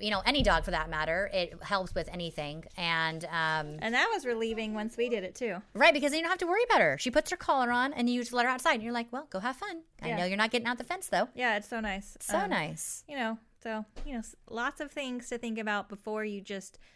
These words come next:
Speaker 2: jump in. Um, yeah, try to avoid all the mistakes we have made.
Speaker 1: Yeah,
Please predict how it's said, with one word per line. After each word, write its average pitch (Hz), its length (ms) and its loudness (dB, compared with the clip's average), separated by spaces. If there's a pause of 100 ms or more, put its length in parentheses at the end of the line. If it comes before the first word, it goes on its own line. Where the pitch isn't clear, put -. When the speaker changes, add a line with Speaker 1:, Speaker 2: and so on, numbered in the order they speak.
(180)
Speaker 2:
jump 202 260 -4
in. 190 460 -4
Um, 175 400 -6
yeah, 180 180 -6 (220)
try 208 240 -4
to 196 440 -8 (120)
avoid 208 360 -4
all 202 120 -2
the 202 80 -6
mistakes 196 480 -10
we 185 120 -8
have 180 200 -10
made. 175 300 -12 (380)
Speaker 1:
Yeah, 185 280 2